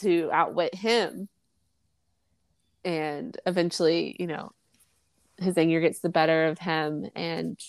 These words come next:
you know, he kind of fires wildly, just offhand, trying to get her, and she, you know, shoots Alexei and walks back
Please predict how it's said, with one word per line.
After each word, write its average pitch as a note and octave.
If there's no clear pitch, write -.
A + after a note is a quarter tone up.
you -
know, -
he E3
kind D#3+
of -
fires D#3
wildly, F3+
just E3+
offhand, E3
trying E3
to E3
get E3+
her, E3
and -
she, -
you F3+
know, F#3
shoots -
Alexei -
and -
walks G3
back -